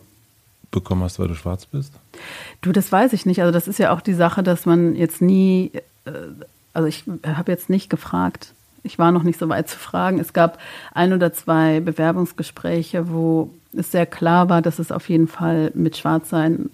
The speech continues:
Speaker 2: oder mit rassistischen Zuschreibungen oder auch sexistischen Zuschreibungen oder auch der Zuschreibung, ein Kind zu haben,
Speaker 1: Mhm.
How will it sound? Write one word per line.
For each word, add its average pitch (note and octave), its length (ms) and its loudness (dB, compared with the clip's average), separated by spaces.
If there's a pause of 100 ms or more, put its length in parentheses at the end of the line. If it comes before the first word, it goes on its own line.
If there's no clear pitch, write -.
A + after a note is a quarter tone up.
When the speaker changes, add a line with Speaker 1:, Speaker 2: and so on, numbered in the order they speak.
Speaker 2:
oder D#3 160 2
mit D#3+ 160 2
rassistischen E3+ 500 -4
Zuschreibungen E3+ 460 0
oder - 140 2
auch - 80 -4
sexistischen - 640 -6
Zuschreibungen - 640 -6 (380)
oder G3+ 260 4
auch F3 100 2
der F3 180 -2
Zuschreibung, D#3+ 760 0
ein D#3+ 40 0
Kind F#3 240 -2
zu D3+ 160 -6
haben, F3 260 -6 (300)
Speaker 1:
Mhm. F2+ 280 0